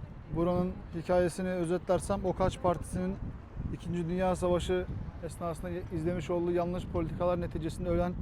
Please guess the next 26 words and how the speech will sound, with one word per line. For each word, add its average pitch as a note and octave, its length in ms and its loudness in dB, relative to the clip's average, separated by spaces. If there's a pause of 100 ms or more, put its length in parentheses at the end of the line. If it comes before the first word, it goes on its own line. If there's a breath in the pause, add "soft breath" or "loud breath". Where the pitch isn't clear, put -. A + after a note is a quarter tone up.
(420 loud breath)
Macar E3+ 280 6
asılları F3+ 380 4
Yahudiler F3 400 6
için F3 380 0
yapılan E3+ 360 0
bir E3 60 2
anıt. E3+ 200 0 (760)
Altmış F#3 400 2
çift F#3 200 -2
demir F#3 160 4
ayakkabı F3+ 340 4
var E3 160 4
burada D3+ 160 -2
sembolik D#3 440 -4
olarak. D#3+ 300 0 (1600)
Ee, D#3 200 -2
burası E3+ 380 0
da F#3 140 4
uğrak E3+ 340 2
noktalardan E3+ 600 0
bir E3+ 40 6
yer F3 120 6
olarak E3 340 2
geçiyor E3 420 2
Budapeşte'de. D#3+ 640 0 (1800)
Evet, D#3+ 160 -6